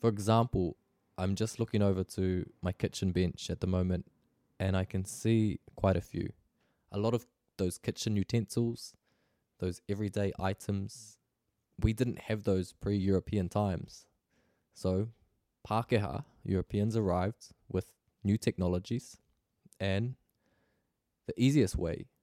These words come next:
to give those technologies, those new instruments, those new implements, those items, a name was to transliterate the English name.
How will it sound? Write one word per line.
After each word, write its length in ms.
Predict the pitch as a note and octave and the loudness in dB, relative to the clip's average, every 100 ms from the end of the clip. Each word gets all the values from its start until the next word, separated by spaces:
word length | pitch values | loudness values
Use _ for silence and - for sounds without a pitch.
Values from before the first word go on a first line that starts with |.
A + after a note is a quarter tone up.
| _ _ _ _ _ _ | _ _ _ _ _ _
to 320 | - F#2 F2+ F2+ _ _ _ _ - | -2 0 0 -4 _ _ _ _ -2
give 180 | B2+ | 0
those 460 | A2 F#2 F2+ - - _ | 2 2 0 -8 -20 _
technologies, 640 | - - F#2 F#2 F2 F2 F#2 | -10 -4 -2 -2 -2 -8 -6
those 280 | F2+ F#2 G2+ | -6 -4 0
new 240 | G#2 G2 - | 2 2 -2
instruments, 560 | G2 - F#2 F2+ - | -4 -4 -4 -4 -6
those 200 | - F2+ | -6 -4
new 140 | G2 F#2+ | -2 -2
implements, 540 | A2+ A2+ G#2+ G2 F2 - | -4 -4 -4 -4 -8 -6
those 320 | F#2 F#2 - - | -4 -4 -8 -2
items, 540 | G2 - - F#2 - _ _ _ _ _ - | -2 -2 -4 -6 -10 _ _ _ _ _ -4
a 80 | G2+ | 0
name 580 | G#2 A#2 G#2+ F2+ G2+ - _ _ _ _ _ _ - | 2 4 4 2 -4 -12 _ _ _ _ _ _ -4
was 300 | F#2+ G2+ - | -2 -2 -6
to 320 | F#2+ F#2 F#2 - _ _ _ _ | -6 -4 -6 -12 _ _ _ _
transliterate 840 | - A2+ G#2+ G2+ G#2 A#2 G2+ F2 - _ _ _ _ | -6 -2 0 0 2 4 4 0 -4 _ _ _ _
the 80 | - | -6
English 400 | - A2 G2 - | -2 0 0 -4
name. 260 | D#2+ F2 | -6 -6